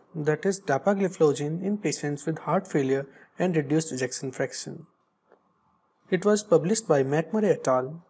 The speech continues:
in N E J M in two thousand nineteen. The study drug of this trial was dapagliflozin.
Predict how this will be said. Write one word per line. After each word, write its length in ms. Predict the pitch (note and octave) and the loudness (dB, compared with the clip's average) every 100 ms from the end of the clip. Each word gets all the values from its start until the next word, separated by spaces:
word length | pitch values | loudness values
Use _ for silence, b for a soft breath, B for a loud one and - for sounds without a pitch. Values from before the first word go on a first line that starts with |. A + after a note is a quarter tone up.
| _ | _
in 220 | F3+ F#3 - | -2 -2 -2
N 100 | D#3 | -2
E 100 | F3+ | -2
J 180 | F3 C#3+ | 0 0
M 160 | C3 C#3 | -2 -4
in 100 | C#3+ | -6
two 120 | C#3+ | -4
thousand 360 | C#3 D3 C#3+ C3+ | 0 0 0 -2
nineteen. 560 | C3 B2+ B2+ B2+ C#3+ - _ _ _ _ _ _ _ _ _ _ _ B B B B B B | -4 -6 -8 -10 -12 -20 _ _ _ _ _ _ _ _ _ _ _ B B B B B B
The 120 | G3 | 4
study 340 | G3+ - G3 A#3+ | 4 2 2 4
drug 300 | G3+ D#3 D3+ | 6 6 4
of 140 | D#3 | 2
this 160 | G3+ - | 0 2
trial 320 | G3+ D3+ C3+ | 6 6 4
was 260 | C3+ D#3 | 0 -2
dapagliflozin. 920 | - C#3 - D#3+ D3 C3 C#3+ C3 C3 | 0 -2 0 -4 -2 -4 -2 -2 -4